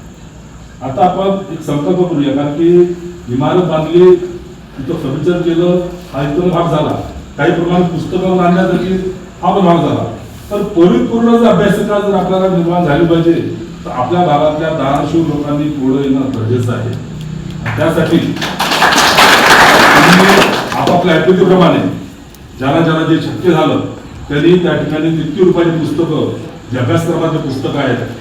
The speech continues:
ते पुस्तकं देण्याचा संकल्प केला. वाढदिवसाला फाटा द्यायचा, कोणीच कोणाचा वाढदिवस आपण साजरा नाही करायचा. शुभेच्छा दिल्या, फोनवर दिल्या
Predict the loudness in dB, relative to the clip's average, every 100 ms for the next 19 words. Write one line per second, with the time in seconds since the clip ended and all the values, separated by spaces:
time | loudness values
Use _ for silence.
0 | -16 -2 0 0 -2 0 0 0 0 0
1 | -2 -2 0 0 -2 -2 0 -2 -2 -6
2 | -12 -10 0 2 4 2 2 2 2 2
3 | 2 4 4 4 0 -6 -12 -12 -4 0
4 | 0 0 0 4 4 4 2 2 0 0
5 | 0 0 0 0 0 0 -2 -4 -8 -10
6 | -10 -8 0 2 4 4 6 6 6 2
7 | 0 -2 2 4 4 6 4